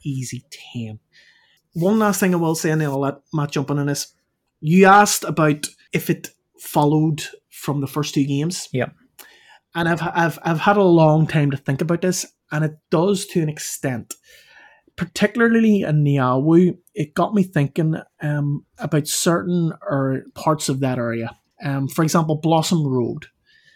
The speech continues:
Speaker 1: at the very top there, whenever you can run up to the temple and you can run past the Shiv Shemi building and things like that.
Speaker 2: Mm-hmm.
Speaker 1: It's, it's very wide. Those steps are extremely wide, and that whole area is very open plain.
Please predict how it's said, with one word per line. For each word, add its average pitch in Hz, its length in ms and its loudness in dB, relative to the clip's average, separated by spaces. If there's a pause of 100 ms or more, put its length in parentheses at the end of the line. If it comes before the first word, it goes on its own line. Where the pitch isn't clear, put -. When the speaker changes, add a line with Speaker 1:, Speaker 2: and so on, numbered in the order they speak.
(140)
Speaker 1:
at 135 100 -10
the 131 60 -4
very 147 240 4
top 127 320 -6
there, 113 240 -4
whenever 135 260 -2
you 135 80 0
can 135 180 -4
run 127 140 -2
up 123 140 -10
to 127 280 -2
the 123 220 -4
temple 123 500 -6
and 123 120 -4
you 120 100 -6
can 123 180 -8
run 123 140 -4
past - 240 -10
the 127 40 -10
Shiv 117 260 -8
Shemi 110 360 -12
building 110 240 -14
and 113 100 -16
things - 220 -20
like - 120 -20
that. 120 220 -6
Speaker 2:
Mm-hmm. 127 140 0 (840)
Speaker 1:
It's, 185 180 -2
it's 196 280 -2
very 233 300 6
wide. 135 600 2 (600)
Those 190 280 2
steps - 380 -4
are 147 60 -2
extremely 156 840 -4
wide, 120 540 -6 (140)
and 143 180 -4
that 143 160 -2
whole 143 320 -4 (100)
area 127 300 -6
is 120 140 -10
very 127 380 -8
open 123 340 -10
plain. 107 400 -14